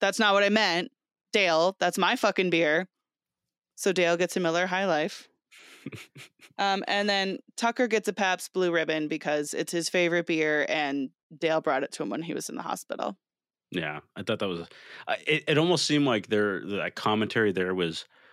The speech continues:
Speaker 2: "Oh, look, I got you a good beer." Because
Speaker 1: <laughs>
Speaker 2: they're drink-, just drinking beer, beer in, in the, in the beginning of the movie. And of
Speaker 1: Pabst
Speaker 2: course,
Speaker 1: Blue
Speaker 2: Pabst
Speaker 1: Ribbon.
Speaker 2: is like, you know, like creme de la creme of, <laughs> for them,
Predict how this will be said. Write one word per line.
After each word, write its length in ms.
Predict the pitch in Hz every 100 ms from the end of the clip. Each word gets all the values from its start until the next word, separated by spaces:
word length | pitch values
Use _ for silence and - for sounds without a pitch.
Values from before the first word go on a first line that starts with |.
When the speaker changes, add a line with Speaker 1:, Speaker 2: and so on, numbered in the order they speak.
| _ -
Speaker 2:
"Oh, 100 | 151
look, 200 | 165 143
I 80 | 110
got 180 | 123
you 120 | 127 107
a 60 |
good 240 | 87 160 107
beer." 300 | 80 69 _ _ _ _
Because 340 | 247 - - -
Speaker 1:
<laughs> 0 |
Speaker 2:
they're 120 | 104
drink-, 280 | 107 104 -
just 160 | 117 -
drinking 340 | 113 104 95
beer, 200 | 101 110
beer 360 | 117 123 139 143 _ -
in, 140 | 107
in 320 | 107 104 101
the, 140 | 101 95
in 60 | 95
the 80 | 87
beginning 300 | 85 104 123
of 60 |
the 60 | 120
movie. 300 | 123 135 -
And 120 | 95
of 80 | 90
Speaker 1:
Pabst 80 | -
Speaker 2:
course, 220 | 101 -
Speaker 1:
Blue 80 | -
Speaker 2:
Pabst 340 | 95 98 -
Speaker 1:
Ribbon. 40 | 92
Speaker 2:
is 100 | 85
like, 300 | 80 76 - _ _ _ _ -
you 100 | 98
know, 240 | 78 69 -
like 160 | - -
creme 240 | - 98
de 80 | 92
la 140 | 82
creme 420 | 78 - 98 85 80
of, 340 | 80 73 - - - -
<laughs> 300 | - - -
for 120 | 113
them, 340 | 107 85 80